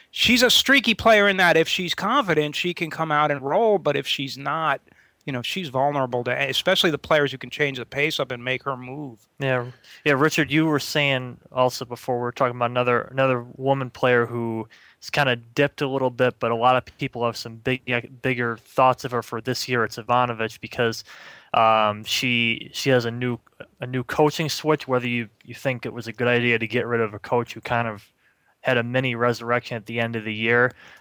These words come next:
Speaker 2: Uh, Ivanovic got back into the top twenty, and, um, a lot of people kinda like her chances. You said she has a little more upside, you think, than even Sharapova at this point. Um,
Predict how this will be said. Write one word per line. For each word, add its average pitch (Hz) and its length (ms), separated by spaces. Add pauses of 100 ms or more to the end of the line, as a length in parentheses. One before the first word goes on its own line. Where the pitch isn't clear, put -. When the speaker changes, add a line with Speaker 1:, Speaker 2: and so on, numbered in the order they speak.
Speaker 2:
Uh, 107 240
Ivanovic 120 420
got 117 260
back 117 220
into 120 120
the 104 80
top 117 360
twenty, 120 440
and, 110 260
um, 107 360 (480)
a - 20
lot 165 80
of 185 80
people 170 220
kinda 160 200
like 135 380 (160)
her 156 320
chances. 117 420
You 123 80
said 120 400
she - 280
has 117 200
a 117 60
little 117 220
more 113 240
upside, 117 360
you 113 80
think, 113 140
than 110 140
even 107 160
Sharapova 110 640
at 104 80
this - 240
point. 107 500
Um, 104 460